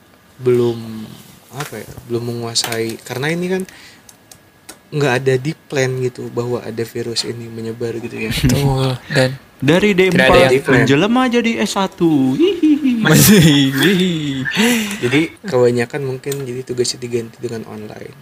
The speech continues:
Speaker 1: Cuman
Speaker 2: Betul.
Speaker 1: beberapa mata kuliah yang menurut gue ini tuh nggak bisa dengan tugas aja gitu. Kalau di
Speaker 2: Iya,
Speaker 1: gue
Speaker 2: iya.
Speaker 1: salah satunya kayak pemrograman.
Speaker 2: Pemrograman itu ya, yang ngehack itu ya?
Speaker 1: Bukan.
Speaker 2: <laughs> Si bapaknya nggak bisa ngehack itu kan?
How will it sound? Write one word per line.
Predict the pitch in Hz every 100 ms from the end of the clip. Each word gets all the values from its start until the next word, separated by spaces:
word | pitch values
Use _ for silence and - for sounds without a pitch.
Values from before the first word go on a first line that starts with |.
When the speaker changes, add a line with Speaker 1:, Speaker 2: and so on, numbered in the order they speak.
| -
Speaker 1:
Cuman | - 120 139
Speaker 2:
Betul. | -
Speaker 1:
beberapa | 127 123 120 120
mata | 113 113
kuliah | 120 117 117
yang | 127 117 117 - - - - -
menurut | - 123 123 123
gue | - 127 165
ini | 165
tuh | 143 190 185 -
nggak | 131 123 113
bisa | 113 107 - 113 - _ _ _
dengan | 127 117 110 107
tugas | 113 110 110 107
aja | - 165 135 120
gitu. | 151 - - - - _ _ _ _ _ - - _ - - _ _
Kalau | 123 120
di | 123
Speaker 2:
Iya, | 143 139
Speaker 1:
gue | 131
Speaker 2:
iya. | 127
Speaker 1:
salah |
satunya | - 135 - 131 151
kayak | 160 135 123 120 _
pemrograman. | 127 120 117 120 110 110 113 113 - -
Speaker 2:
Pemrograman | - 131 127 127 127 127 127
itu | 127
ya, | 139 131 127
yang | 127
ngehack | 127 -
itu | 139 139
ya? | - - - _ _ - - - _ _ _
Speaker 1:
Bukan. | 135 123 - 120 120
Speaker 2:
<laughs> | 117 - - - - - - - -
Si | - -
bapaknya | 143 139 156 165
nggak | 156
bisa | 156
ngehack | 151 151 151
itu | 175 175
kan? | 147 151